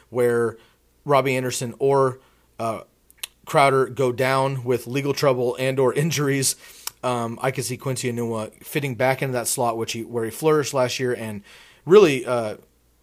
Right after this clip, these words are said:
um, Sam Darnold rode him for two, three weeks last year when he was, when they started actually letting him throw the ball. I think Sam Darnold will take a nice, uh, step up.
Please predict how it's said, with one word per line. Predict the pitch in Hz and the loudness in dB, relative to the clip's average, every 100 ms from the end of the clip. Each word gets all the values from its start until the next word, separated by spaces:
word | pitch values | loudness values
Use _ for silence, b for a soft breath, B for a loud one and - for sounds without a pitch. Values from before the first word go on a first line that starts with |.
| _ | _
um, | 117 107 98 71 | -10 -8 -8 -6
Sam | - 180 151 | 0 0 4
Darnold | 151 143 120 | 4 4 2
rode | 131 135 | 4 4
him | 123 113 | 0 -6
for | 104 110 | -6 -6
two, | 101 - 143 | -6 -4 -6
three | - 131 | -4 -2
weeks | 120 120 - | 0 -2 -2
last | 113 104 - | -4 -4 -6
year | 104 98 _ _ _ _ _ _ _ - | -8 -10 _ _ _ _ _ _ _ -10
when | 143 135 | -2 -2
he | 123 | -2
was, | 123 113 - 127 | -4 -6 -8 -8
when | 127 117 | -8 -6
they | 107 | -6
started | - 120 110 | -4 -4 -4
actually | 120 117 123 | -6 -4 -4
letting | 113 113 | -4 -6
him | 104 | -8
throw | 101 127 107 | -10 -8 -8
the | |
ball. | 95 123 117 - B B B | -4 -2 -2 -4 B B B
I | 117 | -4
think | 135 | -4
Sam | - 135 | -2 -2
Darnold | 123 127 | 0 0
will | 120 | -2
take | 110 123 | -4 -6
a | 113 | -6
nice, | 113 117 - | -6 -4 -6
uh, | 110 104 98 _ _ _ _ _ | -8 -10 -10 _ _ _ _ _
step | - - 120 | -8 -4 2
up. | 147 170 | 2 2